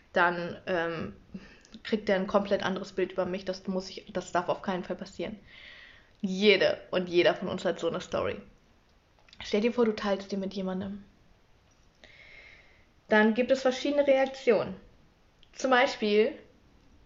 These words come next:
ähm, ich starte, ich starte mit den Ich-Nicht-Reaktionen, ja, weil das ist das, was wir alle gelernt haben.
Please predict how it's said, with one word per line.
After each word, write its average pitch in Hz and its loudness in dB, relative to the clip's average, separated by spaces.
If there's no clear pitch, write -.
ähm, 208 2
ich 214 -2
starte, 240 6
ich - 0
starte 214 4
mit 208 2
den 190 -2
Ich-Nicht-Reaktionen, 185 -4
ja, 233 2
weil 190 8
das 196 2
ist - -2
das, 196 2
was 175 -4
wir - 0
alle 185 2
gelernt 175 0
haben. 185 -6